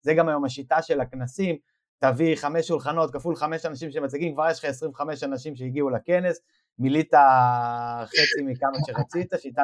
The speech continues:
טובה, אבל לעשות את זה במפגשי קהילה זה הרבה הרבה יותר מסובך, אנחנו יודעים את זה, אבל אם תיקח שלושה חברי קהילה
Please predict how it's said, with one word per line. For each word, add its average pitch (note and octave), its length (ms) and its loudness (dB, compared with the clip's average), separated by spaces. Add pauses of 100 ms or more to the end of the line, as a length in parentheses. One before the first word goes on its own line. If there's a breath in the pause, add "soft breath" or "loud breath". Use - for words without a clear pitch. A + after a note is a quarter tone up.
טובה, E3 260 2
אבל C#3 160 0 (400)
לעשות C3 320 2
את F#3+ 60 4
זה E3+ 60 0
במפגשי C#3 500 0
קהילה F3 260 4
זה B2+ 120 -2
הרבה A#2 300 0
הרבה D#3 200 2
יותר D3+ 200 -2
מסובך, C#3 440 2
אנחנו A2 200 -14
יודעים C3+ 140 -4
את B2 60 -6
זה, - 80 0
אבל B2 120 -6
אם D#3+ 80 -6
תיקח D#3 300 -6
שלושה C3 240 -4
חברי C3+ 300 -10
קהילה A2+ 300 -10